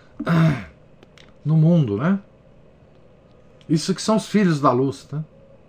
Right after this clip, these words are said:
Nós sabemos que por mais segurança material que nós dispomos, né, isso não significa segurança alguma, né?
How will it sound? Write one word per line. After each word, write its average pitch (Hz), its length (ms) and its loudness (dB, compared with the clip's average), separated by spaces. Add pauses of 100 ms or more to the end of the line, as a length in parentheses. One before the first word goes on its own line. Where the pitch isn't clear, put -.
(840)
Nós 151 180 0
sabemos 170 440 4
que - 100 -18
por 131 120 -6
mais 190 240 2
segurança 175 760 2 (440)
material 151 840 2
que - 60 -18
nós 110 540 -14 (960)
dispomos, 139 640 -4
né, 147 140 -10 (760)
isso 143 240 -8
não 175 80 0
significa 160 480 -6
segurança 147 720 -4
alguma, 165 520 -4 (1700)
né? 117 240 -12